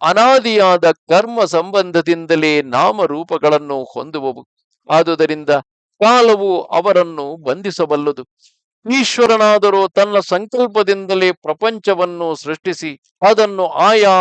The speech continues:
ವ್ಯಾಪಾರಗಳಲ್ಲಿ ನಿಯಮಿಸುವುದಕ್ಕಾಗಿ ತಾನು ಒಳಹೊಕ್ಕಿರುವನು. ಅವನು ಇದನ್ನು ತನ್ನ ಲೀಲಾರ್ಥವಾಗಿ ಹೀಗೆ ನಡೆಸುವನೇ ಹೊರತು ಕರ್ಮಕ್ಕೆ ಕಟ್ಟುಬಿದ್ದುದರಿಂದಲ್ಲ.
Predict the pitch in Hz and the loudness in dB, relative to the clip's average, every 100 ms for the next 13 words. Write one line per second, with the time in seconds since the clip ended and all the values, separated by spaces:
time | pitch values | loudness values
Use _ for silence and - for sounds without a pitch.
0 | 175 143 151 185 220 254 247 196 190 180 | 2 0 -2 2 2 4 2 2 2 0
1 | 170 156 139 135 202 196 - 165 165 160 | -2 -4 -6 -8 -8 -8 -10 -4 -2 -2
2 | 160 143 143 139 131 - 120 156 190 156 | 0 0 0 -4 -6 -6 -2 0 0 -2
3 | 139 110 110 151 139 170 - 165 135 131 | -6 -6 -6 -6 -6 -10 -6 -4 -4 -6
4 | 117 _ _ _ _ _ _ - 220 220 | -10 _ _ _ _ _ _ 0 2 2
5 | 208 196 170 226 220 208 196 185 _ 202 | 0 -2 -2 -2 0 -2 -2 -6 _ -4
6 | 202 190 190 226 233 247 - - 220 208 | 0 2 2 4 4 2 0 -4 0 2
7 | 202 185 190 175 175 208 196 175 151 156 | 0 0 -6 -6 -4 -4 -2 0 2 0
8 | 202 208 180 165 160 143 127 147 160 143 | 0 -2 -4 -2 -2 -4 -4 -2 -4 -8
9 | - _ _ _ 220 233 240 226 185 - | -14 _ _ _ 0 0 0 -4 -6 -10
10 | 190 - 196 - 240 240 196 202 208 190 | -8 -4 -4 -4 -8 -6 -6 -4 0 0
11 | 180 170 160 | 0 2 2